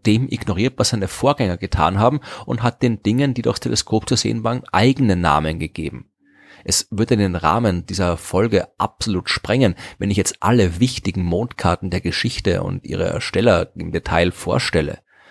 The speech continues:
Von Skizzen über Karten ist man im achtzehnten Jahrhundert schon bei ganzen Mondatlanten angelangt,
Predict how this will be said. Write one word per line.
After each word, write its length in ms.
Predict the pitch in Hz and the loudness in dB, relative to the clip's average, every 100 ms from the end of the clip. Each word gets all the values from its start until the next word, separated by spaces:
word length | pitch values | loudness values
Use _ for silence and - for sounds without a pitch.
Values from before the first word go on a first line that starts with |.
| - - | -20 -20
Von 320 | - 101 90 - | -4 -2 -2 0
Skizzen 680 | - - - - - - 127 | 0 0 0 0 0 0 0
über 200 | 90 90 | 0 -2
Karten 560 | - 82 101 - 98 | 2 4 4 2 -4
ist 220 | - - | -2 -2
man 140 | 92 90 | -2 -4
im 140 | 85 | -4
achtzehnten 520 | - 92 - - - 82 | 0 -2 0 -4 -2 -2
Jahrhundert 400 | 85 104 110 - | -2 0 0 0
schon 160 | 92 | 0
bei 140 | 87 87 | 0 0
ganzen 480 | 87 92 - 101 | 0 0 0 0
Mondatlanten 1200 | 85 87 92 107 - - - 82 78 120 - - | 0 2 4 2 0 -4 -2 -4 -2 -2 -4 -12
angelangt, 640 | - 98 98 95 95 98 | -6 -4 0 2 2 0